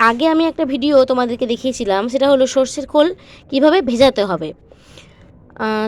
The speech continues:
তো সেই ভিডিওটা তোমরা দেখো, আমার চ্যানেলে আছে। এবার আমি দেখাচ্ছি সর্ষের খোলটা গাছে কীভাবে দেবো, মানে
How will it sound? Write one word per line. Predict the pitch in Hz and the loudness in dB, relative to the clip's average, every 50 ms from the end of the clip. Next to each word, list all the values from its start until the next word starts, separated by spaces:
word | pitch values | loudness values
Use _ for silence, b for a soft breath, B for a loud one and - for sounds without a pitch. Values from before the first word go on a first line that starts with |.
| 214 - | -6 -2
তো | - 247 | -2 -2
সেই | 240 - 294 285 | 0 0 0 0
ভিডিওটা | 254 294 247 302 254 311 | 2 0 0 0 -2 -2
তোমরা | - 330 302 302 311 | -2 -2 -2 -2 0
দেখো, | 247 285 294 - - 285 269 | 0 0 0 2 4 4 4
আমার | 247 240 233 233 - | 6 4 2 0 -2
চ্যানেলে | 262 240 240 240 247 247 233 | -2 -4 -2 0 0 2 2
আছে। | 214 214 - - 226 233 294 - - - b b b b b b b b b b b b - | 2 0 -2 -4 -6 -6 -6 -6 -12 -20 b b b b b b b b b b b b -2
এবার | 262 247 339 349 | 0 2 2 2
আমি | 349 349 359 | 2 0 0
দেখাচ্ছি | 311 330 - 320 320 - 320 | -2 -2 -2 -4 -6 -6 -4
সর্ষের | - 302 277 - - 285 262 | -2 -2 -2 -2 -4 -10 -4
খোলটা | - 302 294 - 320 | -4 -2 0 0 0
গাছে | 240 262 240 233 233 - - 320 | 2 2 2 2 2 0 -4 -4
কীভাবে | - 285 277 285 233 247 | -2 -2 -2 0 0 0
দেবো, | 220 196 196 196 | 0 0 -2 -2
মানে | 202 220 233 | -2 -2 -2